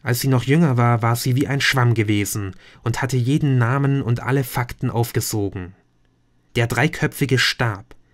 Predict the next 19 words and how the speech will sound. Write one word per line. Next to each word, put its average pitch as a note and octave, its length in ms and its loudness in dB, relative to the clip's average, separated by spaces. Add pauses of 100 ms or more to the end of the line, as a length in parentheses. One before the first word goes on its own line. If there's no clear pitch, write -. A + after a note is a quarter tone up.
(320)
der A#2+ 140 2
Gott D3 200 0
von - 220 -4
Alexandria, B2+ 800 2
Ägypten. A#2 680 -2 (1300)
Ihr B2 180 2
fiel D3+ 260 0
der B2+ 140 4
Name B2+ 320 4
des G#2+ 200 0
Gottes A2+ 380 -2
ein. F#2 440 -6 (680)
Zumindest A2+ 600 0
hoffte A#2+ 260 -2
sie, G2 320 -4
dass F#2+ 160 -8
sie A2+ 100 -2
richtig G#2 400 -6
lag. F2+ 380 -10